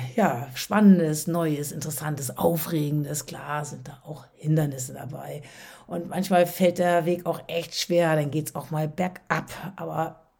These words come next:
es geht wieder bergauf, dann wird's dunkel, dann musst du mal die Lampen anmachen, um alles auszuleuchten.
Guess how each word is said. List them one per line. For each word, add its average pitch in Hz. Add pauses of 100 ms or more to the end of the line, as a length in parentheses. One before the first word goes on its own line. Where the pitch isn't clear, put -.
(140)
es -
geht -
wieder 214
bergauf, 151
dann 190
wird's 196
dunkel, 165
dann 151
musst 151
du 170
mal 165
die 175
Lampen 165
anmachen, 156
um 156
alles 165
auszuleuchten. 160